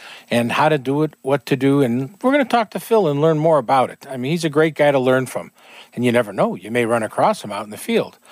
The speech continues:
We're then gonna talk to Captain Austin Aducci, and he's with Grab Your Fly Charters.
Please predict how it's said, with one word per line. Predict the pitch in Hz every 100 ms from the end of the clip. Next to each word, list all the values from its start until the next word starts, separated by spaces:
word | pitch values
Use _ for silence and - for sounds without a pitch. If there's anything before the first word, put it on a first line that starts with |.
| - - -
We're | 160 165
then | 254
gonna | 240 196
talk | - 175 160
to | - 117
Captain | 233 254 - 151
Austin | - 196 208 254
Aducci, | 214 131 123 110 - 139 _ _ _ _ _ _ - - - - -
and | 135 127 123
he's | 160 190
with | 139 -
Grab | - 127 165 220 202
Your | 151 143 127
Fly | - 143 151 165
Charters. | - 143 120 87 - -